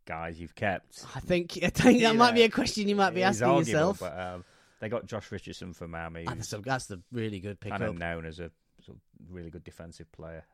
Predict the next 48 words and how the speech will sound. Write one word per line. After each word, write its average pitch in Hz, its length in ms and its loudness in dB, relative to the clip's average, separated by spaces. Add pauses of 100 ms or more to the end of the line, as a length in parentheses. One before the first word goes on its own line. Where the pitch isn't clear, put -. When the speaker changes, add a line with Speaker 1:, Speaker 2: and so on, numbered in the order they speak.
(120)
Speaker 1:
Um, 80 340 -16
but - 160 -16
you 92 80 -10
lose 98 240 -6
a 92 40 -4
bit 85 120 -6
of - 40 -14
shooting. 90 520 -10
You've 90 160 -12
not 101 120 -10
got 82 120 -10
J 92 180 -4
J 85 120 -6
Redick 85 360 -6
there, 85 320 -8 (180)
Speaker 2:
Nope. 120 280 -8 (200)
Speaker 1:
who's 87 220 -14
moved 82 340 -12
on. 80 220 -12 (260)
Um, 80 520 -14
Speaker 2:
J 165 180 -8
J 185 180 -4
Redick, 175 360 -4
who's 127 240 -8
managed 160 480 -6
to 151 100 -12
turn 165 300 -2
the 143 100 -6
fucking 147 480 -8
Speaker 1:
His 131 180 -4
agent, 92 360 -6
Speaker 2:
Steve 190 420 0
Speaker 1:
honestly. 165 60 0
Speaker 2:
Novak, 160 580 0
Speaker 1:
Wow. - 60 -4
Speaker 2:
fucking 165 380 -4
Speaker 1:
I 147 40 -4
Speaker 2:
Mac 151 240 -4
Speaker 1:
know. 135 60 -8
Speaker 2:
Bonner, 151 340 2
like, 139 420 -2 (560)
like, 135 240 -2
role 147 360 2
Speaker 1:
<laughs> - 200 2
Speaker 2:
player, 135 320 2
fucking 139 760 -8
Mike 139 360 -8
Miller 139 400 -2